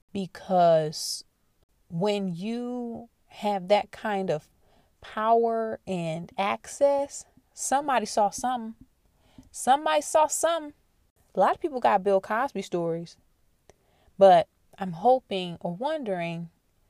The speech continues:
and anxious to see if those Bill Cosby stories have come out.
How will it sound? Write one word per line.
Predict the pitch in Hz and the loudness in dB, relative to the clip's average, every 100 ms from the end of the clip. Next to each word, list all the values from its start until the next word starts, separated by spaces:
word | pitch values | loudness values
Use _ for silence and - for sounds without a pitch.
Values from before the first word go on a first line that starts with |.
| _ _ _ 180 | _ _ _ -6
and | 196 | -4
anxious | 214 - 196 | -6 -8 -12
to | - | -12
see | 175 - 220 170 | -12 -10 -10 -8
if | - 175 | -6 -4
those | 190 165 | -2 -4
Bill | 147 170 | -4 -8
Cosby | - 160 165 156 | -8 -10 -10 -12
stories | - 147 147 | -10 -10 -8
have | 143 | -10
come | - 135 | -10 -12
out. | - - - - | -12 -14 -16 -20